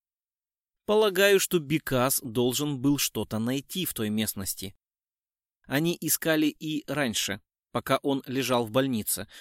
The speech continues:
но ничего не нашли. Заполучив же его, они предприняли еще одну попытку,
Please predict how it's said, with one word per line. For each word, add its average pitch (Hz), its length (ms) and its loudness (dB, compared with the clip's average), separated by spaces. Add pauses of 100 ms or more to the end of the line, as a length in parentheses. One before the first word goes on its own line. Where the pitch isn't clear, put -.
(120)
но 214 160 2
ничего 147 460 0
не 147 140 -4
нашли. 107 420 -4 (960)
Заполучив 202 680 0
же 175 100 2
его, 190 600 -2 (340)
они 190 260 2
предприняли 190 880 0
еще 190 420 0
одну 180 220 -2
попытку, 127 600 -4